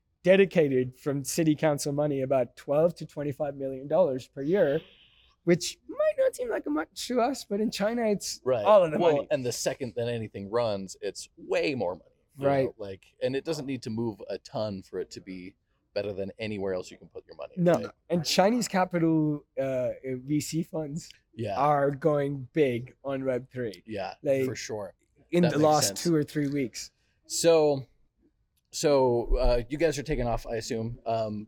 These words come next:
Speaker 2: but just out of curiosity, like, f-, especially 'cause we're gonna be posting this and stuff, who, who are you looking for right now? Who is, who is your customer?
Speaker 1: Mm.
Speaker 2: If you could meet people today and you had time for it, who, who would those
Speaker 1: So
Speaker 2: people
Speaker 1: our
Speaker 2: be?
Speaker 1: primary customers are individual,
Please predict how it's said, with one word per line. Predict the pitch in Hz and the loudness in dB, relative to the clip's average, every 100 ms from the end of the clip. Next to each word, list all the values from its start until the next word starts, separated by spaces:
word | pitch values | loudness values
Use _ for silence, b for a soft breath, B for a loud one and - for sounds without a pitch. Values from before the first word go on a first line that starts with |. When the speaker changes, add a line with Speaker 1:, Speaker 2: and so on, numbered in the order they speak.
| _ | _
Speaker 2:
but | 139 127 - _ | 0 0 -2 _
just | 131 127 | -6 -2
out | 147 | -2
of | 131 | -2
curiosity, | - 127 123 117 - 120 | -4 -2 0 -2 -4 -4
like, | 104 101 | -4 -6
f-, | - - | -12 -14
especially | 117 - 131 135 | -12 -6 -6 -6
'cause | - 110 | -8 -8
we're | 101 | -8
gonna | 101 | -8
be | 92 | -10
posting | - 101 - 101 | -8 -8 -8 -8
this | 92 | -8
and | 92 | -10
stuff, | - 98 - _ _ _ | -10 -12 -14 _ _ _
who, | - 190 196 165 - | -4 -2 -2 -4 -2
who | 170 | -2
are | 185 | 0
you | 165 | -2
looking | 147 - 113 | -4 -4 -6
for | 98 90 | -4 -2
right | 90 | -4
now? | 80 85 | -4 -8
Who | 139 139 | -6 -6
is, | 127 - - | -6 -10 -10
who | 143 | -8
is | 135 | -6
your | 123 | -6
customer? | - 101 - 95 90 - _ _ - | -6 -6 -8 -8 -8 -8 _ _ -12
Speaker 1:
Mm. | |
Speaker 2:
If | 117 | -6
you | 143 | -4
could | 147 | -4
meet | 135 139 139 - - _ | -4 -6 -8 -16 -20 _
people | 151 - 110 | -14 -6 -6
today | - 101 104 98 92 - _ _ _ | -6 -2 0 0 -4 -10 _ _ _
and | 110 | -12
you | 104 | -8
had | 101 | -10
time | - 98 | -10 -12
for | - 87 | -8 -8
it, | |
who, | 117 113 - | -4 -6 -8
who | 123 | -10
would | 110 | -6
those | 98 92 | -4 -6
Speaker 1:
So | - | 0
Speaker 2:
people | 175 | 0
Speaker 1:
our | 196 | 2
Speaker 2:
be? | - | 0
Speaker 1:
primary | 180 185 180 | 0 4 4
customers | 180 170 - 175 170 147 | 4 0 0 -4 -4 -2
are | 160 | -2
individual, | 143 165 160 160 147 160 | 0 0 2 2 0 -6